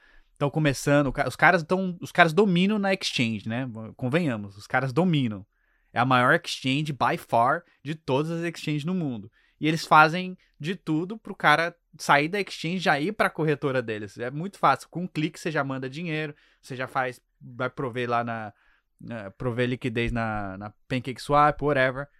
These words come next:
Então, assim, é o, é o, a porta de entrada ali pros, pras pessoas, pros noobs que tão começando em, em criptomoeda, você não acha?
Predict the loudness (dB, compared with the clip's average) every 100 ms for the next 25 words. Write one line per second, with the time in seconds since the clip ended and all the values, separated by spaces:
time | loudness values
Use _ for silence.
0 | _ _ _ _ -8 -6 -6 -6 -4 -2
1 | -4 -2 0 0 0 0 6 6 4 0
2 | 0 8 10 10 6 -2 -4 -4 -6 -8
3 | _ _ _ -6 -2 -2 0 0 -2 -2
4 | -2 0 0 -4 -10 -8 -6 -4 -6 -6
5 | -8 -8 -12 -14 -12 -12 -10 -8 -6 -6
6 | -4 -2 -2 -4